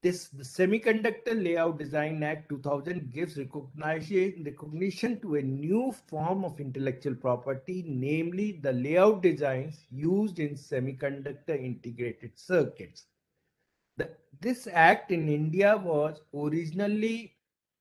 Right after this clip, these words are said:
enacted by the Ministry of Electronics and I T, which I belong to, but after the two thousand sixteen I P R policy, which came where consolidation of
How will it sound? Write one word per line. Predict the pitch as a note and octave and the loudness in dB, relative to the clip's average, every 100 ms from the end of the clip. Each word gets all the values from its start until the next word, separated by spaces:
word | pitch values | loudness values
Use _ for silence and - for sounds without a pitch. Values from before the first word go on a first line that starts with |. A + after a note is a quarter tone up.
| _ _ _ _ _ D#3+ | _ _ _ _ _ -6
enacted | D3+ D#3 E3+ F3+ - - A#3 G3 D3 | 0 2 2 0 -2 4 4 2 2
by | D3+ D3+ E3 D#3+ | 4 6 4 0
the | C#3 | -4
Ministry | C#3+ E3 D#3+ - G#3+ | -4 -6 -8 -10 -6
of | G3 D#3+ | -6 -4
Electronics | C#3 B2+ - D#3 D#3+ F#3 F#3 D#3+ | -6 -6 -6 -4 -2 -4 -6 -4
and | C#3 | -2
I | B2+ B2 | -2 -4
T, | G3+ | -4
which | F3 - | -6 -4
I | C3+ C#3 F3+ | 0 4 4
belong | D#3+ C#3 B2+ A#2+ - | 2 0 -2 -4 -6
to, | C3 C3 D3+ _ _ - | -2 -2 -4 _ _ -2
but | C#3+ - | -2 -2
after | - C3+ D3+ - G#3+ | -4 -2 -4 -6 -4
the | G#3+ | -4
two | D#3 - E3 E3 | -6 -8 -12 -8
thousand | E3 F3+ F3+ F#3+ F#3+ - | -2 -2 0 -2 -4 -6
sixteen | - - C3 - - - F#3+ F3 B2+ B2+ D#3 | -16 -16 -16 -16 -12 -2 0 2 0 -2 -2
I | D3+ | 0
P | C#3+ - E3+ | 0 0 2
R | D3+ | 2
policy, | - C3+ C3+ D3 C3 - B2+ B2+ B2+ | 0 -2 0 0 -2 -6 -8 -6 -6
which | C3 - - | -10 -10 -6
came | D#3+ D#3 C#3+ C3+ - _ | -2 0 -2 -6 -18 _
where | B2+ D#3 F3 F#3 F#3 _ _ _ - | 0 2 4 2 0 _ _ _ -4
consolidation | C#3 C3 - D3+ E3 F#3 F#3+ G#3 G#3 A#3 G#3+ | -4 -4 2 4 6 6 8 8 6 0 -2
of | D3+ | -4